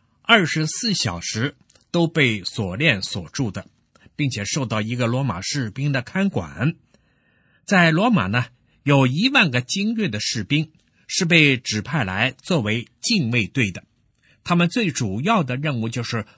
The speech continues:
保卫在罗马的皇帝。其中有一位禁卫队的士兵就将保罗锁住了。他们是二十四个小时轮替，日夜来看管着保罗两年。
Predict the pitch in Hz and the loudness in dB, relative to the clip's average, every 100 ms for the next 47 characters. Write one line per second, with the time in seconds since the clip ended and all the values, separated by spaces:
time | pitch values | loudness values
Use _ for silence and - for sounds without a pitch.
0 | _ - 110 85 104 214 233 120 135 113 | _ 0 0 0 -2 0 0 0 0 0
1 | 92 120 175 113 85 101 98 95 156 208 | 0 2 2 0 -4 -8 -6 -4 -4 -4
2 | _ _ _ _ _ _ _ _ _ - | _ _ _ _ _ _ _ _ _ -4
3 | - 208 226 214 202 180 107 110 170 208 | 0 2 2 2 4 2 2 0 2 2
4 | 117 107 214 156 135 117 127 104 - - | 0 -2 0 0 0 0 -2 -4 -6 -4
5 | 95 151 - _ _ _ 143 123 135 135 | 0 0 0 _ _ _ -2 2 2 0
6 | 127 _ - 107 95 101 147 - 87 80 | -4 _ -4 -2 -2 -4 -4 -4 -6 -4
7 | 147 98 - _ _ _ _ - 170 165 | -4 -4 -8 _ _ _ _ -2 0 2
8 | - 165 208 147 151 143 180 160 120 92 | 0 4 4 4 0 -2 0 0 0 -4
9 | - 123 120 120 107 110 139 165 - 180 | -4 -2 0 0 0 0 0 -2 -2 -4
10 | _ - - 185 240 156 196 131 110 - | _ -20 -12 -4 -4 0 2 4 2 -2
11 | - 185 196 135 90 113 - 87 78 85 | -2 0 2 0 -2 -4 -4 -8 -8 -6
12 | 104 123 - 107 98 73 80 87 92 143 | -2 -2 -4 -6 -6 -6 -10 -4 -2 -2